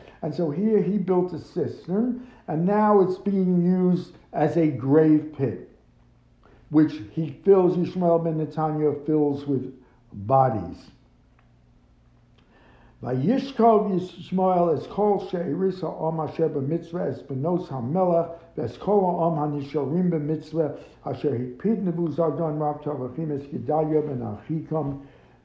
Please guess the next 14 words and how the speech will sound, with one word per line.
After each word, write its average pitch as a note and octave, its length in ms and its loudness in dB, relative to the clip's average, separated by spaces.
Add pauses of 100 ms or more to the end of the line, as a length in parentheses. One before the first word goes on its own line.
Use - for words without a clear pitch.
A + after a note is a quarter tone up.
(120)
vayashvein E3+ 1120 0 (2000)
vayashvein F#3 1080 0 (480)
Yishmael D#3+ 560 2
ben C3+ 220 -2
Netanya D#3+ 400 -4
vayelech D3+ 720 -2
la'avor C#3 840 0
el B2+ 120 -2
b'nei B2 460 -2
Ammon. A2 480 -4
And A#2 300 -4
now G3+ 520 0 (300)
look E3+ 500 2
what E3+ 540 -2